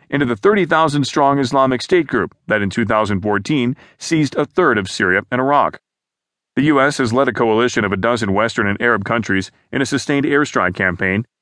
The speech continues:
backed by Iraqi ground forces, that have cut the group in half and costed forty-five percent of its territory. Yet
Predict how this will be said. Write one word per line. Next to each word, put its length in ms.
backed 240
by 160
Iraqi 480
ground 320
forces, 460
that 100
have 120
cut 200
the 100
group 260
in 120
half 360
and 160
costed 420
forty-five 480
percent 320
of 80
its 140
territory. 480
Yet 260